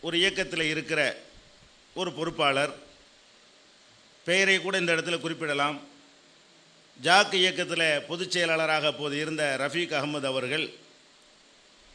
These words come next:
இந்த ஜக்காத்து கொடுக்கப்பட்ட பொருளுக்கு மீண்டும் மீண்டும் கொடுக்க வேண்டும் என்கிற கருத்தில் வருகிற ஹதீஸுகள்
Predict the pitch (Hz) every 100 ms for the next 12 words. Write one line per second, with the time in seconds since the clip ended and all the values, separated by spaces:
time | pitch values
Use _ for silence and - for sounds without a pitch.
0 | - 170 185 180 170 156 160 165 220 226
1 | 202 196 185 170 190 208 175 185 175 139
2 | 170 175 139 160 117 - - - - -
3 | - - 156 214 220 208 202 196 185 202
4 | 165 175 180 185 175 165 160 156 156 151
5 | 143 143 170 156 147 156 - - - -
6 | - - - - - - 131 190 202 196
7 | 180 165 139 - - - 156 180 202 185
8 | 180